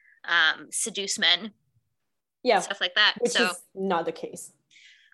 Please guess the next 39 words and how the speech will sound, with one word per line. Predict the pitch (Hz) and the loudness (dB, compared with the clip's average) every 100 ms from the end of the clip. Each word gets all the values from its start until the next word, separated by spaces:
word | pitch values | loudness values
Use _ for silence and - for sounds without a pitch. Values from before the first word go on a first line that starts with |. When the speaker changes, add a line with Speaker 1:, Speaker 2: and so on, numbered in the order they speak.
| - | -4
Speaker 1:
No, | 311 254 - | 2 4 4
I | 254 | 4
mean, | 294 | 4
she | 269 302 | 2 0
did | 285 311 | 2 4
have | 247 220 208 | 4 2 2
great | 208 190 | -4 -4
love | 139 - | -6 -14
affairs. | - - - | -12 -2 2
Speaker 2:
Well, | 277 269 | 4 6
I | |
mean, | 262 240 | 6 4
yeah, | 208 226 185 | 4 4 4
probably, | - 233 262 196 190 | 2 2 2 2 0
but, | 175 | 2
like, | 196 185 | 0 -2
not | 196 202 190 202 | -4 -2 0 0
as | 185 175 | 0 -2
Hollywood | - 190 175 180 175 | -6 -6 -2 -2 -4
depicted | 175 170 - 185 - | -8 -14 -10 -10 -10
in | - 170 165 | -10 -6 -6
movies, | 165 165 160 - | -6 -6 -8 -10
right? | 185 180 202 _ - - - | -10 -10 -12 _ -20 -10 -2
Speaker 1:
Exactly. | 226 208 - - - - - | 2 2 -2 -6 -14 -16 -4
So | - 220 - - _ _ _ | 2 2 2 -8 _ _ _
myth | 226 302 - | -2 0 0
one, | 254 240 233 _ _ _ | 2 2 0 _ _ _
busted. | - - - - - - - - - - _ _ - | -4 -4 -4 -8 -10 -12 -20 -20 -20 -20 _ _ -4
Speaker 2:
Oh, | 196 | -2
there | 180 180 | -2 -2
we | 285 | 0
go. | 392 214 - _ _ _ - - - _ _ _ _ _ _ | 2 2 0 _ _ _ -20 -20 -20 _ _ _ _ _ _
What | 196 196 | 2 4
else | 214 196 | 4 2
do | 262 | 2
I | 294 | 2
know | 233 196 | 2 2
about | 196 208 196 | 2 0 -2
her? | 202 190 | -4 -6